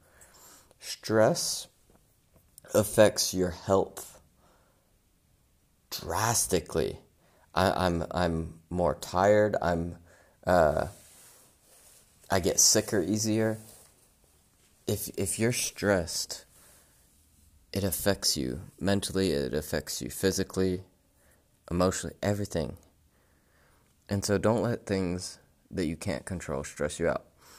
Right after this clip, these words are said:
Now, if you, if something happens in your life and you can fix it, then fix it. But don't spend days or hours or even minutes or seconds stressing about it if you can't control it.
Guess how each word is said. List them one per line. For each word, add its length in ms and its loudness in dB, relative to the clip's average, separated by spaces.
Now, 420 2
if 160 -4
you, 220 0
if 120 -6
something 320 -2
happens 380 -6
in 60 0
your 100 -4
life 360 -2
and 160 -2
you 60 -2
can 200 -8
fix 280 -4
it, 280 -4
then 180 0
fix 320 -2
it. 120 -12
But 160 0
don't 320 0
spend 520 0
days 460 4
or 300 0
hours 400 2
or 80 0
even 340 0
minutes 320 -2
or 80 -4
seconds 600 -4
stressing 460 -2
about 280 -2
it 100 -4
if 140 -8
you 60 -6
can't 280 -4
control 440 -6
it. 280 -12